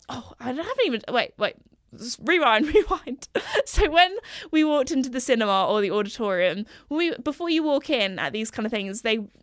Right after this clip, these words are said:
often very kindly give you, like, snacks. So I was like, "Yes, this is perfect." 'Cause they, they had a, like, a little drinks reception beforehand, and then they had, like, a little bag with popcorn and water in, and me and Lily were like, "Great,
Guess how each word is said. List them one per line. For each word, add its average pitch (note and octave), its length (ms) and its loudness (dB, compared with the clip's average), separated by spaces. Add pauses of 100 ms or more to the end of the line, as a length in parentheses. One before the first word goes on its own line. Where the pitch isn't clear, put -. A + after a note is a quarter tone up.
(140)
often E4 380 -2
very C4 200 0
kindly A#3 360 -4
give G3+ 220 -2
you, G#3 140 -2
like, - 160 -2
snacks. - 720 -2
So - 180 -2
I G3 200 2
was F#3+ 140 -4
like, B2+ 240 -6
"Yes, A#3 380 -4
this G#3+ 140 -16
is - 40 -16
perfect." - 680 -4 (200)
'Cause A#3 180 -6
they, A3 280 0
they A3+ 120 0
had B3 140 0
a, G#3+ 220 4
like, G#3 140 -4
a G#3+ 40 -2
little F#3 320 0 (240)
drinks - 380 -6
reception G#3 580 -6
beforehand, G3 840 -4 (260)
and A3 180 2
then G#3 180 0
they G#3 100 2
had, G3+ 280 0
like, G#3 140 -4
a A#3 60 -4
little C#4 220 -2
bag G#3 420 0
with F#3+ 500 0 (100)
popcorn G3+ 540 -2
and G3 160 -2
water G3+ 340 0
in, E3+ 220 -2
and F#3+ 180 -2
me F#3+ 100 -2
and F#3+ 100 -4
Lily F3+ 160 -2
were F3 60 -2
like, - 180 -2
"Great, G3+ 500 -2